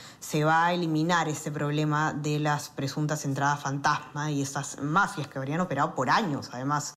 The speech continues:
en Cusco con, eh, las entradas de Machu Picchu. Ese, esto era un secreto a voces, todo el mundo en el sector, eh, turismo estaba al tanto de lo que ocurría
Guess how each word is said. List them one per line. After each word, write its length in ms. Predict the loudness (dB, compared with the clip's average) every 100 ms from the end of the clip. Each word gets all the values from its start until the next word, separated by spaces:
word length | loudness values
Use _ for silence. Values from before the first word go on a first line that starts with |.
| -6
en 140 | -2
Cusco 500 | 0 0 0 -2 -2
con, 480 | 0 2 4 2 0
eh, 80 | 0
las 220 | 0 0 0
entradas 380 | 2 4 2
de 60 | 2
Machu 320 | 0 0 -2
Picchu. 240 | -2 -2 -2
Ese, 300 | -2 -2 -2
esto 220 | -2 0
era 100 | 2
un 100 | 2
secreto 380 | 0 0 0 2
a 60 |
voces, 400 | 4 2 0 -4
todo 180 | -2 0
el 60 | 2
mundo 240 | 2 0
en 40 | 0
el 40 |
sector, 400 | -2 -2 -2 -4 -4
eh, 100 | -6
turismo 500 | -2 0 2 2 0
estaba 280 | 2 2 2
al 120 | 4
tanto 300 | 2 2 -2
de 60 |
lo 80 | -2
que 80 | -4
ocurría 420 | -4 -2 0 0